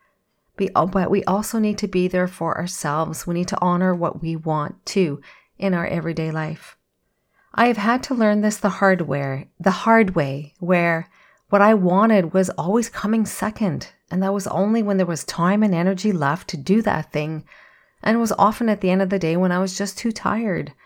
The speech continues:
So yet again, another day goes by where I don't do what I really want to do that day. Self-love is about saying yes to what you want to do without guilt. That's the big thing.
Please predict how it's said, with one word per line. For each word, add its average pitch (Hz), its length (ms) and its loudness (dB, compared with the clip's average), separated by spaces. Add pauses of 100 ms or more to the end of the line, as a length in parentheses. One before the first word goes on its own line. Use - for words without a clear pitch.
(200)
So 202 100 -4
yet 180 300 0
again, 190 520 2
another 156 380 -2
day 226 160 2
goes 226 240 -4
by 170 520 2 (340)
where 208 180 -2
I 214 80 0
don't 214 300 0
do 160 160 -2
what 156 160 -2
I - 20 0
really 156 300 -2
want 156 300 -4
to 160 100 -8
do 156 160 -6
that 151 260 -10
day. 160 320 -10 (560)
Self-love 226 920 0
is 190 160 -4
about 180 240 -2
saying 185 380 2
yes 170 580 -6 (180)
to 185 140 -8
what 185 240 -2
you 190 80 2
want 185 180 2
to 180 80 2
do 180 460 0 (920)
without 156 520 -6
guilt. - 500 -10 (400)
That's - 220 -4
the - 140 -10
big - 320 -8
thing. - 260 -8